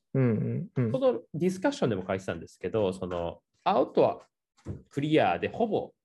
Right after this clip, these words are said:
Speaker 2: 差はないけど、例えば、あの、夕方白母状態で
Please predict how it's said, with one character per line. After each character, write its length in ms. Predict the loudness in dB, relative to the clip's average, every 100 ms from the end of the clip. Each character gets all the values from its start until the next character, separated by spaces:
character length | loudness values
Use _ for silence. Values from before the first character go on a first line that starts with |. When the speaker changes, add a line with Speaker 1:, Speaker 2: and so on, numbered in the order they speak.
| -18
Speaker 2:
差 160 | 2 4
は 140 | 4
な 140 | 2
い 100 | -2
け 160 | -6 -6
ど、 160 | -6 -6 -4
例 80 | 0
え 60 |
ば、 280 | 2 2 0 _ _ _ _ _ -20 _ -4
あ 100 | -2
の、 360 | -2 -6 -6 -10 _ 2
夕 200 | 4 6
方 280 | 4 2
白 340 | -2 -4 2 4
母 200 | 4 4
状 260 | 4 2
態 420 | 0 -4 -4 -6 -6
で 460 | -2 2 0 -2